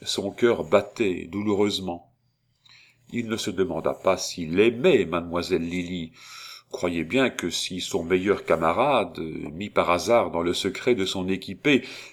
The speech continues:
l'eût accusé d'aimer mademoiselle Lily, il aurait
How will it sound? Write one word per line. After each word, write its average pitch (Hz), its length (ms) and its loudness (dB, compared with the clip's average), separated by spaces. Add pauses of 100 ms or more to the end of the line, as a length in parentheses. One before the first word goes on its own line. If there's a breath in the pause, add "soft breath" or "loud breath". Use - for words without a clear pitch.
l'eût 110 300 -4
accusé 98 1080 0
d'aimer 113 800 6
mademoiselle 82 720 -2
Lily, 101 380 -6 (280 loud breath)
il 92 180 -6
aurait 80 240 0